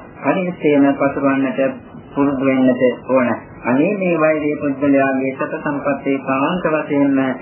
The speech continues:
තව තවත්, තව තවත් දියුණු වේවා, මටත් වඩා හොඳින් දියුණු වේවා, මොහුගේ සත සම්පත් වලින් මොහු නොපිරිහෙලේවා කියා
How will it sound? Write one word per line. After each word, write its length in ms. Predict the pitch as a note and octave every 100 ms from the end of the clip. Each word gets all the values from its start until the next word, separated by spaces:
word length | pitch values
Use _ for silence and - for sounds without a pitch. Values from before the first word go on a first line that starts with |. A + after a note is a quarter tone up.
| - - - - - - - - - - C#3
තව 260 | - D#3
තවත්, 360 | G#3 F3 D#3 C#3+
තව 200 | - D#3+
තවත් 320 | C#3+ D3 C#3+
දියුණු 280 | A#2+ D3 D3+
වේවා, 400 | C#3+ C#3+ C#3 C#3
මටත් 380 | B2+ C3 G#3 -
වඩා 300 | G#3 F3 E3+
හොඳින් 300 | F3 D#3 D3+
දියුණු 300 | C3+ D3 C#3
වේවා, 380 | C#3 C#3 C3+ C3
මොහුගේ 420 | B2+ E3 E3 D3+ C#3+
සත 200 | D3+ C#3+
සම්පත් 400 | D3+ C#3+ C#3+ C3
වලින් 240 | C#3 C#3 C3
මොහු 200 | C#3 C#3
නොපිරිහෙලේවා 840 | C#3+ F3 D#3 D3+ C#3 C3+ C3+ B2+
කියා 320 | B2+ C3+ C3